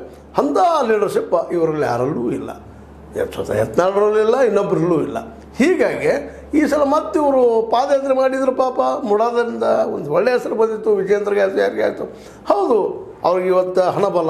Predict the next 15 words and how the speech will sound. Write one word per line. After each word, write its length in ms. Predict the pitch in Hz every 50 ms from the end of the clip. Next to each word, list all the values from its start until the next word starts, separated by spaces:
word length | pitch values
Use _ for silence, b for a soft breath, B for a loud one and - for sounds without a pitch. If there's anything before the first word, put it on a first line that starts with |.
| 151 147 139
ಐತಿ, 340 | 139 139 - 135 135 139 139
ಮಚ್ಚನೂ 600 | 135 151 147 151 - - 175 170 165 139 131 127
ಐತಿ, 180 | 120 123 139
ಎಲ್ಲನೂ 480 | 147 202 240 240 262 285 285 285 277 269
ಅದ 60 | 262
ಅವ್ರಿಗೆ. 300 | 262 247 233 226 226 233
ಇವ್ರಿಗೆ 300 | 233 220 226 226 - 226
ಹೆಚ್ಚಿಗೆ 260 | 233 226 226 - 208
ಅದ 60 | 180
ಅದು 420 | 175 165 160 175 196 - - - - - - -
ಹಣ 140 | 139 170 185
ಬಲ, 180 | 180 185 185 180
ಧನ 140 | 151 147 165
ಬಲ, 260 | 175 175 180 175 180
ತೋಳ್ಬಲ. 880 | 180 - - - - - 147 175 180 175 180 175 175 175 - - -